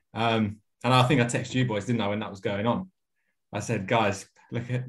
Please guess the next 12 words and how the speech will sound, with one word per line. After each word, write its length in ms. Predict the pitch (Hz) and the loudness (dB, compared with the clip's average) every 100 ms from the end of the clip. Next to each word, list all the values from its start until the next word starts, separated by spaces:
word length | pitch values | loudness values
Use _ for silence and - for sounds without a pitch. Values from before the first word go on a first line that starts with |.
| - | -10
Pat 220 | - 127 120 | -4 -4 0
Cummins 320 | 127 113 95 | 2 2 0
is 100 | 95 | -2
great, 260 | 110 107 | 0 2
isn't 220 | 104 101 98 | 0 -2 -2
he? 160 | 95 - _ _ _ _ _ | -4 -8 _ _ _ _ _
I 100 | 107 | 0
wish 180 | 113 117 | 2 2
he 80 | 123 | 2
was 100 | 110 | 2
my 140 | 104 | 0
friend." 420 | 98 123 104 95 | 0 0 0 -4